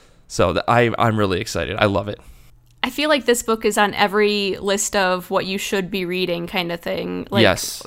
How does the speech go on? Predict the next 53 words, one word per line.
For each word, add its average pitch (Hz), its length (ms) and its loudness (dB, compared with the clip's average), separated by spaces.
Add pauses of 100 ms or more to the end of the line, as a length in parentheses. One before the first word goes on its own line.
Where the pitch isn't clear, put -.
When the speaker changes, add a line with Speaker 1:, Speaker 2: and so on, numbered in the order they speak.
(120)
Speaker 2:
the - 140 0
essential 208 440 0
graphic 175 460 -2
novels 175 440 -2
and 185 100 -6
stuff - 220 -6
like - 200 -6
that. - 300 -6 (360)
And 214 80 -8
I'm 208 60 -4
always 185 200 -8
like, - 160 -12
"Oh, 294 100 -6
yeah, 294 160 -6
that's 285 200 -6
a 254 40 -6
thing 185 260 -6
I 175 60 -8
should - 160 -10
read." 180 320 -8 (240)
<laughs> 214 80 -8 (220)
Speaker 1:
Yeah, 220 240 8
and 214 100 4
it's, - 260 4
it's - 220 -4
really 240 220 4
heavy. 131 380 4
Like, 117 240 4
don't 180 200 4
get 180 100 2
me 139 100 4
wrong. 117 280 8
Like 110 160 2
I 117 60 4
said, 113 220 4
it 143 120 0
took - 200 -2
me 185 80 6
a 143 80 6
while 117 280 6
to 107 100 -2
read 104 260 0
this. 78 340 0 (440)
And 113 540 4 (560)
it, 123 400 2
that 135 160 6
doesn't 160 300 2
mean, 143 180 2
that's 135 180 6
not 139 120 6
a 107 60 4
bad 110 340 4
thing. 160 340 2